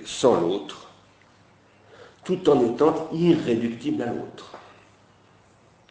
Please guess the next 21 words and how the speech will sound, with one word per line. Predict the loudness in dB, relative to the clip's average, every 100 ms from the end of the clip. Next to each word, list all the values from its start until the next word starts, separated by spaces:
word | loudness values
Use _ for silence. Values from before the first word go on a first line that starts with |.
| _ _ _ _ _ _ _ -20 -20 -20 -20 -20 0
La | 2
sphère | 2 2 4 4 2
publique | -2 -2 -4 -4 -10 -18 -20 _ _ _ _ -20 _
et | 0
la | 0
chose | -2 2 4 6 4 0 -8 -8
publique | -6 -2 -2 -4 -14 -20 -20 _
qui | -18
s'y | -16 -8 -4
rencontrent | -2 -2 -2 -2 -2 -8 -16 -20 -20 _ _ -20 -20 -20 -20 _ _ _ _ 0
ne | 2
sont | 4 4
donc | 4 4 4
possibles | 2 2 -4 -4 -4 -2 -4 -4 -18 -10
que | -10
pour | -6 -2
autant | -2 0 -2 -2
qu'une | -4 -6
chose, | 0 2 4 4 2 -2
une | -4 -4 -6
cause | 0 2 4 0 -4